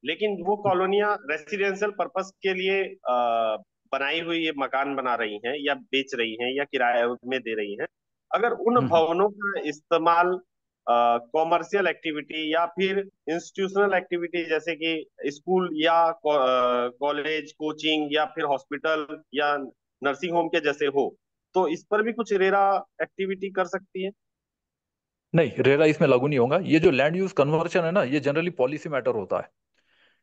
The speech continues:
Speaker 2: Commercial land है, अ, अ, या जो, अ, ये जो domestic, अ, अपना जो residential land है,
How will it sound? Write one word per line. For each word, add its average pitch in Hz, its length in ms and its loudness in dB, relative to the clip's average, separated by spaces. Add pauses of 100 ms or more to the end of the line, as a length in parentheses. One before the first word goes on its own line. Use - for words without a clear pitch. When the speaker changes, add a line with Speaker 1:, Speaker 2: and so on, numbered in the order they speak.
Speaker 2:
Commercial 165 540 0
land 151 260 0
है, 170 320 0 (140)
अ, 139 80 2
अ, 123 420 2
या 135 180 0
जो, 160 260 -6
अ, 127 460 -4
ये 135 180 -4
जो 143 140 2
domestic, 143 580 -2
अ, 135 220 0
अपना 127 260 -4
जो 120 180 -2
residential 151 520 -2
land 131 280 -4
है, 143 280 -8